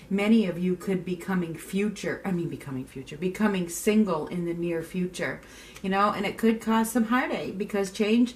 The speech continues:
sucks, okay? Change hurts. And right now, I think that you may be hiding behind some kind of addiction. Maybe you're hiding behind spending money,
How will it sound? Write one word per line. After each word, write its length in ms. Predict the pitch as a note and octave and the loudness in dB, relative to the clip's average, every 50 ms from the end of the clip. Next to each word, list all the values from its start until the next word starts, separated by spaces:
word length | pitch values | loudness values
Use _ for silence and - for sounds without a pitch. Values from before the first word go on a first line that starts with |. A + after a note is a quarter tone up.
| - - | -6 -16
sucks, 640 | - - - A#3 G3+ - - - - - - - - - - - | -14 -8 -4 -2 -2 -2 -2 -6 -10 -14 -16 -16 -18 -18 -16 -14
okay? 460 | F3 F3 - F#3+ F#3 F3+ F3+ F#3 F#3 - - - - - - - - - - - | -12 -10 -6 -4 -2 -2 -2 -4 -6 -8 -14 -18 -18 -18 -18 -18 -20 -20 -12 -6
Change 320 | - G3 F#3 F#3+ G#3 G#3+ | -2 0 0 0 0 0
hurts. 420 | - - B3 B3+ G#3+ E3 - - - | 0 2 4 4 4 2 0 -4 -4
And 140 | F#3+ F#3 G3 | -2 0 2
right 180 | G3+ G#3+ A3+ | 2 2 0
now, 280 | G#3+ G3+ A#3 C#4 C#4+ G#3 | 0 0 2 2 4 2
I 100 | F3+ F#3 | 2 2
think 280 | F#3 A3+ G3+ F#3+ F#3 G3+ | 0 -2 -2 -2 0 -2
that 180 | G3+ F#3 F#3 | -2 0 0
you 100 | G#3+ G#3+ | 2 2
may 220 | G#3 G#3 G3+ G3+ G3 | 2 2 0 0 0
be 160 | F3+ G3+ G3 | 0 -2 -2
hiding 580 | F3+ - - G#3 A3 B3+ C4+ B3 G#3+ F3+ F3+ F3+ | -2 0 2 4 4 6 6 6 4 4 4 2
behind 480 | F#3 F#3+ F#3+ F#3 G3+ G3 G3 G3 F#3+ | 2 0 0 0 -2 -4 -2 -4 -4
some 240 | F#3 - G3 G3 G#3 | -4 -4 -4 -4 -2
kind 280 | G#3 G3 G3 G3 G3 G3 | -2 -2 0 0 0 0
of 100 | F#3 A3 | 0 0
addiction. 600 | G3+ A#3+ C4+ C4+ - - - A3 F3+ E3+ F3 F3 - - - - - - | 2 2 0 0 -2 -4 -4 -4 -2 -2 -4 -8 -10 -14 -18 -18 -16 -8
Maybe 220 | - F#3 F#3 F3+ F#3 | -6 -4 0 2 2
you're 100 | F#3+ F#3+ | 2 2
hiding 400 | F3+ G3 F#3+ F#3+ F#3 F#3+ F#3+ F#3 | 2 0 0 0 0 0 0 0
behind 680 | F#3 F3+ F3+ G3 F#3+ F#3+ F#3 F#3 F#3 F#3 F#3 F3 - - | 0 0 0 0 0 0 0 2 0 0 -2 -4 -6 -10
spending 920 | - - - G#3 G3+ G3 G3 F#3+ G3+ G3 G3 F#3+ F#3 F#3 F#3+ F#3 F#3 F#3+ G3 | -10 -4 0 0 2 2 0 0 -2 -2 0 0 0 2 2 2 0 0 0
money, 720 | G#3 G#3 G#3 G3 G3 F#3+ F#3+ F#3+ F#3 F#3 F#3 F#3 F#3 F#3 | 0 0 -2 -2 -2 -2 0 0 2 2 2 0 -2 -4